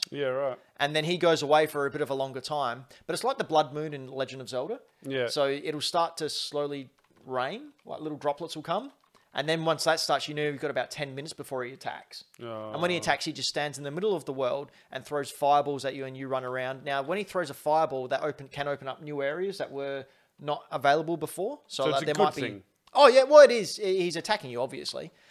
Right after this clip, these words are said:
Speaker 2: Um, but, like, there might be blocks blocking something.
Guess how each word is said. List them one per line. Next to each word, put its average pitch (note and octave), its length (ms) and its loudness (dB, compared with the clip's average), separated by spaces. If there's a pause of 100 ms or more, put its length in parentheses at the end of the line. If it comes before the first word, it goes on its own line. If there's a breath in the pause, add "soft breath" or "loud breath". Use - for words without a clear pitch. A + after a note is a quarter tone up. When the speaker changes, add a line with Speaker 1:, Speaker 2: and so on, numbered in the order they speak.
(200 soft breath)
Speaker 2:
Um, D3 400 2
but, C#3+ 200 0
like, - 180 0
there D3 80 -4
might D3+ 200 -4
be C3 240 -12 (180)
blocks - 440 -4 (120)
blocking C#3+ 300 -6
something. - 340 -8